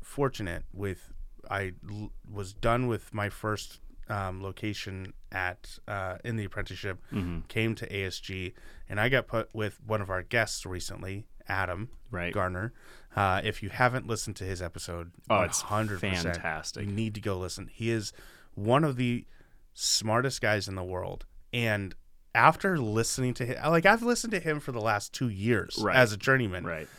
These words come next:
Speaker 1: And then I listened to his podcast episode, and I'm like, "How am I not smarter?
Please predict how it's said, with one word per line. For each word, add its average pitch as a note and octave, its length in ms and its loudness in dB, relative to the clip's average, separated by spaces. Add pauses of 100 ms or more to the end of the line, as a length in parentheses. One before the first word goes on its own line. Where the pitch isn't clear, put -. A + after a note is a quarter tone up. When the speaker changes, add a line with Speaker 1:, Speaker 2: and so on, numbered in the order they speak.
(240)
Speaker 1:
And D#3+ 120 6
then F#3+ 100 10
I F3+ 100 10
listened F3 320 6
to F3+ 100 2
his B2+ 140 4
podcast C#3+ 520 6
episode, A#2 280 2
and A#2 100 4
I'm A#2+ 100 4
like, A#2+ 180 4
"How A#3 300 10
am G#3+ 100 8
I F3+ 140 8
not D3+ 300 8
smarter? C3 580 2